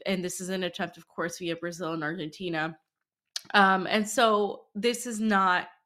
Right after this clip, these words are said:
coincidental to what's going on in r-, the com-, conflict between Russia and Ukraine. This is, let's call it what it is. The conflict between Russia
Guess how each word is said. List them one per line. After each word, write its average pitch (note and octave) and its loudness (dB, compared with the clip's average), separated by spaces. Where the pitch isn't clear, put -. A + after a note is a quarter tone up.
coincidental F#3 -6
to G3+ 0
what's E3+ -4
going F3 -4
on E3+ -2
in E3+ -6
r-, F3 -6
the E3 0
com-, F#3+ -4
conflict F3 -4
between E3+ -8
Russia D#3+ -4
and D3+ -6
Ukraine. F3+ 0
This E3+ -6
is, E3+ -8
let's G3 2
call G3 2
it - 0
what D#3+ -2
it D#3+ -4
is. F3+ -2
The F3 -6
conflict F#3 0
between E3 -8
Russia E3 2